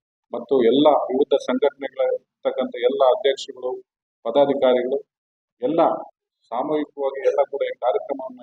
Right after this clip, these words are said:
ಯಶಸ್ವಿಗೊಳಿಸಬೇಕು. ಯಾಕಂದ್ರೆ ಸಕಲೇಶಪುರದಿಂದ ಸಮುದ್ರಕ್ಕೆ ಹೋಗಿರ್ತಕ್ಕಂಥ ನೀರನ್ನ ಇವತ್ತು ಕುಡಿಯೋದಕ್ಕೆ ವ್ಯವಸ್ಥೆ ಮಾಡಬೇಕು ಈ ರಾಜ್ಯದಲ್ಲಿ ಅಂತ ಹೇಳಿ ಸಾಕಷ್ಟು ಜಿಲ್ಲೆಗಳಿಗೆ ಅನುಕೂಲ ಆಗೋದಕ್ಕೆ ಇವತ್ತು ನಮ್ಮ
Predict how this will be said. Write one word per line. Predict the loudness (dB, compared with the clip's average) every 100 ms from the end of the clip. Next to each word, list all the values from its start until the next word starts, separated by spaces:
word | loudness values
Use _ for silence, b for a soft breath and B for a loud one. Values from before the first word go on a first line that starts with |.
| -8
ಯಶಸ್ವಿಗೊಳಿಸಬೇಕು. | -2 -2 -2 -10 -12 _ _ -12 -12 _ _ _ _ _ -6
ಯಾಕಂದ್ರೆ | 0 2 2
ಸಕಲೇಶಪುರದಿಂದ | 2 -2 0 -2 -2 -12 -18 -8 0 2 2 -2 -12 _ _ _ _ -8
ಸಮುದ್ರಕ್ಕೆ | -4 -2 -2 0 2
ಹೋಗಿರ್ತಕ್ಕಂಥ | 4 2 -2 -6 -4 0 2 2 -2 _ _
ನೀರನ್ನ | -2 0 0 -4 -10 _ _ _ _ _ _ -8
ಇವತ್ತು | -4 0 -2 -2
ಕುಡಿಯೋದಕ್ಕೆ | 0 2 4 0 2 2
ವ್ಯವಸ್ಥೆ | 4 2 0
ಮಾಡಬೇಕು | 0 2 0 -2 -2
ಈ | 2 4
ರಾಜ್ಯದಲ್ಲಿ | 4 2 0 -2
ಅಂತ | -10 -10 -12
ಹೇಳಿ | -10 -14 _ _ _ _ _ -8
ಸಾಕಷ್ಟು | 0 0 2 0
ಜಿಲ್ಲೆಗಳಿಗೆ | 2 4 4 4 2 2
ಅನುಕೂಲ | 0 0 2
ಆಗೋದಕ್ಕೆ | 2 0 _ _ _
ಇವತ್ತು | -18 -14 -14 -16 _ _
ನಮ್ಮ | -12